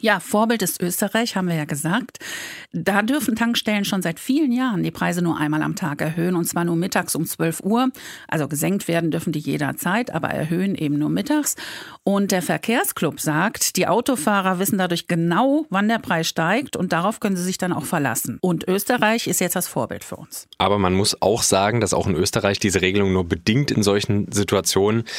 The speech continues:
Speaker 2: wie jetzt mit dem Iran-Krieg hilft. Auch da ist der Sprit in den letzten Tagen deutlich teurer geworden.
Speaker 1: Der A D A C befürchtet außerdem, dass die Mineralölunternehmen dann die Preise für Diesel und Sprit direkt höher ansetzen,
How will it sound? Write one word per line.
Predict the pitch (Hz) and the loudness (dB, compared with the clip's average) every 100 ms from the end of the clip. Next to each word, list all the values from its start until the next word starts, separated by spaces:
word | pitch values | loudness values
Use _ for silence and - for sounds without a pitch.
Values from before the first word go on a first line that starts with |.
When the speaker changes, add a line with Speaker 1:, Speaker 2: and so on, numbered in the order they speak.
| - - - | -8 -8 2
Speaker 2:
wie | |
jetzt | 101 101 107 | 2 4 2
mit | 104 | 2
dem | |
Iran-Krieg | 85 90 85 107 - 110 | 2 2 2 2 0 0
hilft. | 110 113 - | 0 0 0
Auch | 98 90 - | -2 -2 0
da | 87 113 | 2 2
ist | 98 - | 0 0
der | |
Sprit | 90 107 - | 0 0 0
in | 95 | 0
den | 90 | 2
letzten | 90 - - | 2 0 0
Tagen | 98 90 90 | 2 2 0
deutlich | 90 90 - - | 0 0 0 -4
teurer | - 87 76 | 0 0 0
geworden. | 80 110 87 - - | -4 -4 -6 -4 0
Speaker 1:
Der | 226 | 2
A | 254 | 4
D | 240 | 2
A | 220 | 2
C | 233 | 0
befürchtet | 247 269 254 247 226 | 0 0 0 2 2
außerdem, | 180 - 196 208 196 | 2 0 0 0 0
dass | 190 | -2
die | 190 | 0
Mineralölunternehmen | 180 170 151 165 190 190 185 185 180 170 185 175 | 0 0 2 0 2 -2 0 0 0 2 2 2
dann | 170 | 0
die | 170 | 0
Preise | 151 170 185 180 | 0 0 -2 -2
für | 160 | -2
Diesel | 175 202 202 | -2 0 0
und | 170 | 0
Sprit | - - 180 | -2 -4 -2
direkt | 160 170 - - | 0 0 -4 0
höher | 226 262 | 4 4
ansetzen, | 151 160 143 156 160 214 | 4 2 2 0 0 -2